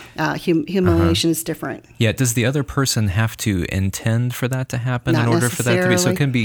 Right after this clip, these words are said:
Speaker 2: either way.
Speaker 1: Could be
Speaker 2: Okay.
Speaker 1: either way,
Speaker 2: Yeah.
Speaker 1: intentional or unintentional,
Speaker 2: Yeah.
Speaker 1: but you could feel humiliated by someone, and, but there's this sense of anger and
Speaker 2: Sure.
Speaker 1: maybe betrayal, and that feels pretty
Speaker 2: Right.
Speaker 1: awful.
Speaker 2: Right.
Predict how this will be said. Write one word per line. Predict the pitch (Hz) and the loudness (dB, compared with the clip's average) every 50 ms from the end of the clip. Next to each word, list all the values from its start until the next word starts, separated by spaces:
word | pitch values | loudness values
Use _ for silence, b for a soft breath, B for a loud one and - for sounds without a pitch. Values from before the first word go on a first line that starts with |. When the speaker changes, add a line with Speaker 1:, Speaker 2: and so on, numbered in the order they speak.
| 117 | 2
Speaker 2:
either | 123 110 110 104 | 2 2 2 2
way. | 98 98 98 92 87 - - 87 | 2 2 2 0 0 0 -2 0
Speaker 1:
Could | - 196 180 | 2 2 4
be | 190 170 160 | 4 4 4
Speaker 2:
Okay. | 180 185 | 4 4
Speaker 1:
either | 185 190 175 | 4 4 2
way, | 165 160 156 | 2 2 2
Speaker 2:
Yeah. | 156 | 0
Speaker 1:
intentional | 151 156 - 196 196 196 - 220 214 196 175 | 0 0 2 2 2 2 0 0 0 2 2
or | 165 | 2
unintentional, | 135 185 202 214 214 202 - 214 208 202 - 202 202 196 196 196 | 2 2 2 2 0 0 -2 -2 -2 0 0 2 2 4 2 2
Speaker 2:
Yeah. | |
Speaker 1:
but | 175 170 156 - - | 0 0 -2 -4 -6
you | - - - - - - - | -10 -12 -12 -12 -14 -10 -8
could | - 156 | -8 -6
feel | - - 180 170 165 | -2 0 0 0 0
humiliated | 160 - - 180 175 180 185 185 190 180 180 180 180 180 180 | 0 0 2 2 4 4 4 4 2 2 2 2 2 0 0
by | 180 170 165 | 0 0 0
someone, | 165 - - 180 170 175 175 170 170 | 0 0 2 2 2 4 4 2 2
and, | 165 156 | 2 0
but | 156 156 151 | -2 -4 -4
there's | 151 147 147 - | -4 -4 -4 -4
this | 147 147 - | -6 -6 -4
sense | - 160 151 - - | -4 -4 -4 -4 -6
of | - - - | -10 -8 -2
anger | - 202 196 196 185 185 175 | 0 0 2 2 2 2 2
and | 170 156 | 2 2
Speaker 2:
Sure. | 147 - 90 | 2 2 4
Speaker 1:
maybe | - - - 156 147 | 2 2 2 0 -2
betrayal, | - - - - - - - 202 202 196 190 190 185 180 180 | -4 -6 -6 -6 -8 -6 -4 -2 0 0 2 2 2 2 2
and | 170 170 | 2 0
that | 175 165 - | 0 -2 -2
feels | - - 190 185 185 | -2 -2 -4 -4 -4
pretty | - - 92 87 87 85 | -4 -2 0 0 0 0
Speaker 2:
Right. | - - - | -2 -6 -6
Speaker 1:
awful. | 160 160 156 147 - - 123 - - | -6 -6 -6 -6 -6 -6 -4 -4 -4
Speaker 2:
Right. | - - 98 | -4 -4 -6